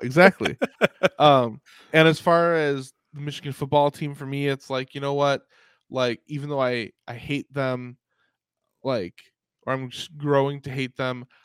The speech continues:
Speaker 1: I can still appreciate every once in a while an indulgence into rooting for them, especially if they're
Speaker 2: Mm.
Speaker 1: playing a higher ranked team than Notre Dame.
Speaker 2: Yep.
Speaker 1: Like, let's ch-, like,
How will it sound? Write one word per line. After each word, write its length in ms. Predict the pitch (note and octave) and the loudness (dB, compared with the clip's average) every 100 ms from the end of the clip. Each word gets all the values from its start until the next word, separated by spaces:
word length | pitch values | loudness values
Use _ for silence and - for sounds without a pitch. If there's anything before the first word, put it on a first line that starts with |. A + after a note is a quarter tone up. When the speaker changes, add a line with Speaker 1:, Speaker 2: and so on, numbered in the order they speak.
| _ | _
Speaker 1:
I 120 | C3 C#3+ | -2 -2
can 180 | D#3 C3+ | -4 -12
still 480 | - D3 C#3 C3+ - | -8 -4 -2 -4 -6
appreciate 600 | - - E3 - E3 D3+ | -10 -6 -6 -4 -4 -4
every 300 | C3 C#3 C#3 | -4 -6 -10
once 400 | C3+ C#3+ D3+ - | -8 -6 -6 -4
in 80 | F3 | -4
a 40 | |
while 580 | D#3 D3+ B2+ A#2+ C3+ C#3+ _ _ _ _ | 0 2 4 4 -2 -4 _ _ _ _
an 120 | D3+ | -2
indulgence 680 | D3+ C#3 C#3+ C3 C3+ C#3 C#3 | -2 -2 0 0 -2 -8 -14
into 220 | C3+ C3 | -16 -10
rooting 300 | C3+ C3+ C3 | -8 -6 -6
for 140 | C3 C3+ | -8 -8
them, 220 | B2+ B2 | -6 -6
especially 400 | A#2+ C#3 C3 - | -4 -4 -2 -4
if 60 | C#3+ | -8
they're 80 | C3 | -8
Speaker 2:
Mm. 40 | - | -6
Speaker 1:
playing 380 | C3+ B2+ C3 B2+ - _ _ | -4 -4 -6 -14 -20 _ _
a 440 | - C#3 A#2+ A2+ A2 _ | 0 2 2 0 -4 _
higher 440 | - - D3 D3 C#3 | -10 0 2 2 0
ranked 440 | C3 C3 - - | -4 -6 -12 -20
team 280 | - C#3+ C3+ | -14 -10 -8
than 140 | C3 B2+ | -8 -6
Notre 260 | B2 B2 | -6 -6
Dame. 460 | A#2+ A#2+ A#2 A#2 A#2+ _ _ _ | -8 -8 -6 -10 -14 _ _ _
Speaker 2:
Yep. 180 | A2 B2 | -6 -4
Speaker 1:
Like, 200 | B2 - | -4 -4
let's 220 | C3 C3 | -6 -6
ch-, 180 | - - - | -8 -20 -8
like, 180 | B2+ | -8